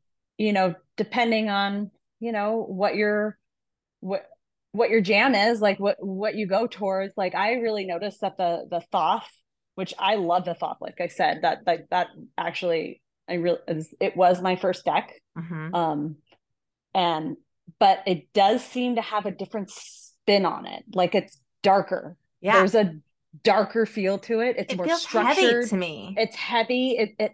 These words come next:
Speaker 1: really has a lot of, st-, uh, you sound like it's very structured to me, which also has comfort for me too. I'm
Speaker 2: Uh-huh.
Speaker 1: like, "Oh, that feels nice." It's comfort. Um, but the,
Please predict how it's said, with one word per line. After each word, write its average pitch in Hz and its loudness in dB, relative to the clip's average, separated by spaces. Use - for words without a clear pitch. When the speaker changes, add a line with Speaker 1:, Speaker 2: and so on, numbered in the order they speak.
Speaker 1:
really 202 -4
has 180 -6
a 185 -4
lot 170 -4
of, 170 -6
st-, - -18
uh, 185 4
you 202 2
sound 185 -2
like 170 0
it's - -16
very 185 2
structured 220 -6
to 277 -6
me, 277 -2
which 208 -4
also 190 0
has 165 -2
comfort - -8
for - -10
me - -12
too. - -8
I'm 185 -2
Speaker 2:
Uh-huh. 202 2
Speaker 1:
like, - -2
"Oh, 277 -2
that 190 -4
feels 185 -6
nice." - -10
It's - -20
comfort. - -10
Um, 185 2
but 160 6
the, 202 2